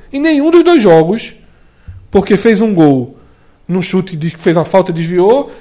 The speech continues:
e um cruzamento na área que, que cabeceou e fez o gol da virada. O Sport sozinho,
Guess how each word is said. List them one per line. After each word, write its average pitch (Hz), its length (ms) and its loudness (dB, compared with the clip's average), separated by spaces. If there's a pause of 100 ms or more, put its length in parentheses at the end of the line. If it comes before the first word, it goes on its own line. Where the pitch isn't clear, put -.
e 202 60 -4
um 214 60 -4
cruzamento 208 500 -4
na 202 80 0
área 175 460 0 (340)
que, 180 220 -8
que 175 320 -8
cabeceou 175 480 0
e 170 40 0
fez 180 160 -4
o 185 60 -6
gol 180 120 0
da 185 80 0
virada. 123 520 -4 (340)
O 294 60 0
Sport 294 360 -2
sozinho, 226 760 0